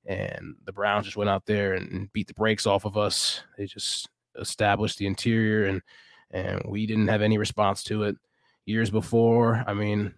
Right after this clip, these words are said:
the Browns would just get a lead and run the ball, and they'd just be really good in the fishing at it, and they'd break off runs and, and score more points, you know, and, you know, it, it, it hurt. It definitely hurt, I will say. You know,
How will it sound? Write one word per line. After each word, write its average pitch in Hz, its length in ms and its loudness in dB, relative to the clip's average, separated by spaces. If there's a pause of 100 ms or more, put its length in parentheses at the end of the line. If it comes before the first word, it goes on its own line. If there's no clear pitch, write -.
the 95 80 -8
Browns 104 400 2
would 104 80 -4
just 101 460 -4 (180)
get 113 140 2
a 113 60 4
lead 110 340 4
and 104 120 2
run 101 140 2
the 104 60 2
ball, 101 320 2
and 98 80 2
they'd 98 120 0
just - 140 -12
be 101 80 -2
really 104 220 0
good 107 140 0
in 101 80 2
the 92 60 0
fishing 107 300 0
at 107 160 6
it, 120 40 8
and 110 100 6
they'd 104 140 2
break 110 180 2
off 107 160 2
runs 113 340 6
and, 101 140 2 (320)
and 110 80 -2
score 127 200 6
more 123 180 8
points, - 520 6 (460)
you 95 100 0
know, 110 240 4
and, 104 180 2 (600)
you 104 120 -2
know, 101 140 0
it, 107 180 -2
it, 117 240 0
it 117 200 8
hurt. 156 420 12 (180)
It 127 120 0
definitely 143 400 10
hurt, 113 420 0 (500)
I 107 40 -6
will 107 180 -4
say. 104 300 0 (760)
You 107 140 0
know, 104 260 -2